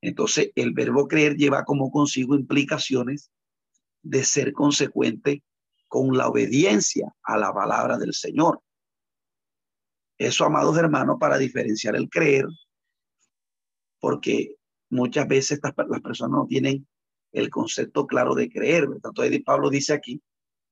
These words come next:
"De este dan testimonio que todos los que creyesen".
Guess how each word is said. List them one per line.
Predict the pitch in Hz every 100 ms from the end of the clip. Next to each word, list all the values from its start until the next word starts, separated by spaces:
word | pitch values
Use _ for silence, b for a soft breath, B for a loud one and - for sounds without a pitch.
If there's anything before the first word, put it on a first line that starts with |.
| _ _ _ _ _ _ _ _ _
"De | 160 131
este | - 160
dan | 147 139
testimonio | 151 139 175 143 139 -
que | - 147
todos | - 135 175
los | 165
que | 139 127
creyesen". | - 107 135 202 - -